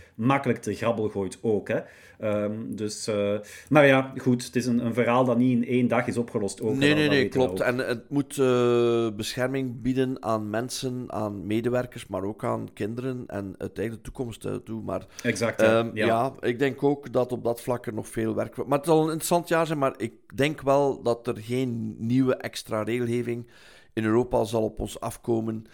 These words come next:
Speaker 2: eh, om het nog moeilijk te maken. Ik denk dat de mensen al meer dan werk genoeg hebben om aan de huidige regelgeving, die nog niet volle-, die in transitie is,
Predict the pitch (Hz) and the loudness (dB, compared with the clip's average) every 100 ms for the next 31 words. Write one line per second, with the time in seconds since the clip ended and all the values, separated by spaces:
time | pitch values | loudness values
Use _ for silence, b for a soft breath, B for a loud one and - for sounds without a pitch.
0 | b b - 101 104 104 98 101 101 95 | b b -4 0 0 0 0 0 -2 -4
1 | - 107 101 101 - - 107 110 120 110 | -4 -4 -4 -6 -10 -8 -6 -2 -2 -2
2 | 107 - 113 110 107 110 - 101 101 110 | -4 -2 -2 -2 -2 -6 -4 -4 -2 -2
3 | 110 104 101 101 107 104 107 104 104 101 | 0 -2 -4 -6 -6 -4 -4 -4 -6 -8
4 | b b b b - 104 104 104 113 123 | b b b b -2 0 -2 2 2 2
5 | 120 117 120 113 117 113 117 101 110 107 | 2 2 2 0 -2 -4 -6 -6 -4 -4
6 | 104 110 131 - - - - 101 110 110 | -4 0 -2 -2 -16 -18 -18 -4 -4 -4
7 | 107 95 - 120 113 120 113 131 - 139 | -8 -8 0 0 2 -2 0 -2 -2 -4
8 | - 123 - | -4 -6 -6